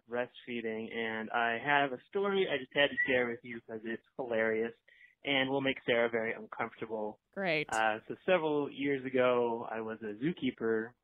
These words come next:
Speaker 1: working in California, and we had, uh, camel rides we would do, and I would help out with that sometimes.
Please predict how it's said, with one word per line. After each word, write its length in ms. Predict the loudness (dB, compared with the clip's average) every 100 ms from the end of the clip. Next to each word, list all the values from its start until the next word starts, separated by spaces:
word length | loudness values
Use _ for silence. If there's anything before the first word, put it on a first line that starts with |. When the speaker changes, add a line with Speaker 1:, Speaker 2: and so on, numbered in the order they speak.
| _
Speaker 1:
working 280 | -2 -2 -6
in 100 | 0
California, 880 | 4 6 4 2 2 2 0 -2 -4 _ _ _ _ _ _
and 220 | 0 2
we 140 | 2 2
had, 460 | 4 6 6 2
uh, 500 | -2 -4 -4 -8 -10 -12 4
camel 280 | 6 6
rides 300 | 6 4 2
we 80 | -6
would 180 | -12 -10
do, 220 | -2 0
and 80 | 2
I 80 | 2
would 100 | 0
help 220 | 0 0
out 180 | 0 -2
with 120 | -2
that 260 | -2 -2 -4
sometimes. 600 | -8 -10 -6 -4 -4 -8